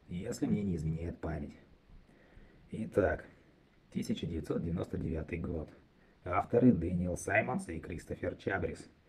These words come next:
Участникам исследования было предложено посмотреть видео и посчитать, сколько передач произошло между баскетболистами в белом. То есть есть видеоряд,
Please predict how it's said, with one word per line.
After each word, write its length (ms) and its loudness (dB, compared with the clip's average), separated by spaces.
Участникам 720 0
исследования 540 0
было 260 2
предложено 520 0
посмотреть 460 0
видео 300 0
и 60 0
посчитать, 540 -4
сколько 420 -2
передач 460 4
произошло 440 0
между 280 -2
баскетболистами 720 -4
в 60 -6
белом. 440 6
То 100 -2
есть 140 -6
есть 240 2
видеоряд, 580 6